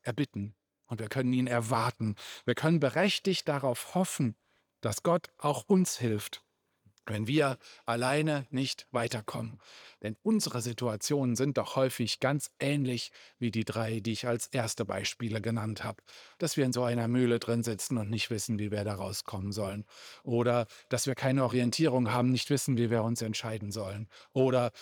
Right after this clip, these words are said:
dass wir zwar wüssten, was wir tun sollen, aber finden nicht die Kraft dazu. Was es auch ist, was uns blockiert, Gottes Geist eröffnet einen Weg. Ihn um seine belebende Kraft zu bitten,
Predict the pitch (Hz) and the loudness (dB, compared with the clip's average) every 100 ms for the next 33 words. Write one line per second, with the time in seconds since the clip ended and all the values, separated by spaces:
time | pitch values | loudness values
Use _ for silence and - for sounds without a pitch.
0 | - 143 - 156 - 135 151 151 - 131 | -4 -2 2 0 2 2 2 0 0 0
1 | 113 - 117 - 135 117 113 117 113 - | 0 -2 -6 0 2 4 4 4 2 -6
2 | - 123 117 - 117 127 123 - 139 - | -6 -2 0 0 0 2 2 0 -2 0
3 | 147 147 - 107 - 117 113 - _ _ | -2 -2 -6 -6 -6 -8 -8 -12 _ _
4 | _ _ _ _ _ _ _ _ _ _ | _ _ _ _ _ _ _ _ _ _
5 | _ _ _ _ _ _ 160 208 - 139 | _ _ _ _ _ _ 0 2 0 0
6 | - 165 - 143 - 147 - 131 - 143 | 0 -2 0 0 0 -2 0 -2 0 -2
7 | 117 - - _ _ _ - 139 131 - | -2 -8 -18 _ _ _ -4 -2 0 -2
8 | 147 139 151 - - _ _ 117 113 135 | 0 0 0 -4 -10 _ _ -6 -2 -2
9 | - 127 117 - _ _ 117 107 110 107 | 0 -2 -2 -10 _ _ -4 -2 -2 -4
10 | 104 - 113 107 - - - - - 214 | -6 -6 -4 -4 -8 -16 -18 -10 0 4
11 | 240 208 143 165 214 208 147 156 208 196 | 6 6 6 6 6 6 4 6 6 4
12 | - 175 196 - - 120 117 - 110 | 2 2 0 0 -4 -2 -4 -4 -6